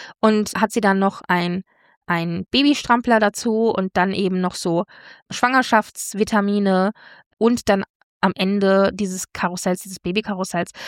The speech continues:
Ach ja, und dann noch so eine Babyflasche und dann am Ende noch, äh, die ganzen Ultraschallfotos. Also,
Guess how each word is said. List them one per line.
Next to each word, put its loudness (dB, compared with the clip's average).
Ach 2
ja, 6
und 2
dann 4
noch 2
so -4
eine 2
Babyflasche 4
und -2
dann 4
am 0
Ende 2
noch, 0
äh, 2
die -8
ganzen -4
Ultraschallfotos. -2
Also, -2